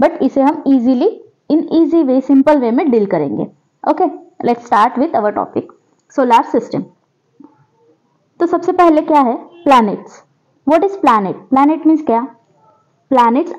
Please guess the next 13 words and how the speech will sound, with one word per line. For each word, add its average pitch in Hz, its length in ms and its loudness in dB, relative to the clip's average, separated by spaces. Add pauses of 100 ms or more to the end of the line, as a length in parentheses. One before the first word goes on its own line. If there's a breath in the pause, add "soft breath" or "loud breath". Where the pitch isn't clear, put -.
are 214 160 0
the 294 100 -2 (160)
objects - 560 -6 (1000)
that 262 140 2 (140)
orbits 285 420 2 (160)
around 226 280 2
the 220 100 0 (100)
star 220 260 0 (480)
in 349 120 0 (300)
elliptical 311 720 2 (220)
orbit। - 240 -2 (1800)
ठीक 359 100 0
है, 320 100 0